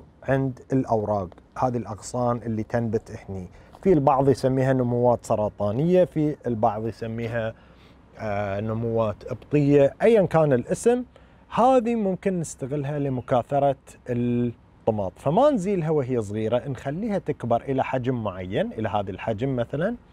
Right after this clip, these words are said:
فهذه طولها يعني تقريبًا عشرين سنتي أو شيء يقارب هذا الطول. فاللي راح أسويه، مجرد أنه أنزل إلى أساسها وأقطعها بهذا الشكل. فهذه الحين عندي شتلة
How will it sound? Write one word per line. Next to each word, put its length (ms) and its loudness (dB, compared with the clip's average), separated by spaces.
فهذه 420 2
طولها 280 2
يعني 300 2
تقريبًا 680 0
عشرين 460 0
سنتي 920 2
أو 420 0
شيء 300 4
يقارب 540 2
هذا 220 -2
الطول. 400 -4
فاللي 300 0
راح 260 0
أسويه، 640 0
مجرد 480 2
أنه 460 -4
أنزل 320 2
إلى 240 -2
أساسها 500 0
وأقطعها 500 0
بهذا 300 -10
الشكل. 380 -20
فهذه 380 4
الحين 300 -2
عندي 520 -4
شتلة 400 -2